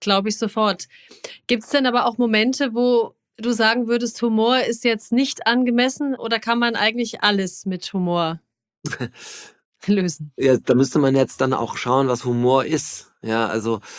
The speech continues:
Speaker 2: Humor, ich sag immer, Humor, was Humus für die Erde ist Humor für die Seele. Also ich glaube, dass das
Speaker 1: Mhm.
Speaker 2: manchmal nicht so offen, offensichtlich sein kann. Also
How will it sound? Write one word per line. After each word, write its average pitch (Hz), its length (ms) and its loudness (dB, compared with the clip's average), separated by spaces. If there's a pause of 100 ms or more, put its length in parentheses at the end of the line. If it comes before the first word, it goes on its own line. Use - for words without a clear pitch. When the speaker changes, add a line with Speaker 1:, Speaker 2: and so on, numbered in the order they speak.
(640)
Speaker 2:
Humor, 190 400 8
ich 156 100 -2
sag - 180 0
immer, 165 340 2
Humor, 165 500 4 (560)
was 127 240 4
Humus 208 400 8
für 175 120 8
die 160 120 8
Erde 175 320 6
ist 131 200 0
Humor 143 340 6
für 156 140 0
die 131 180 0
Seele. 113 360 6 (380)
Also 139 320 6 (240)
ich 143 160 2
glaube, 175 300 8
dass 156 180 4
das 139 220 -4
Speaker 1:
Mhm. 143 60 -6
Speaker 2:
manchmal 143 640 4
nicht 139 260 2
so - 160 4
offen, 123 420 -2 (240)
offensichtlich 127 640 -4
sein 92 280 -4
kann. 87 260 -8
Also 107 240 -2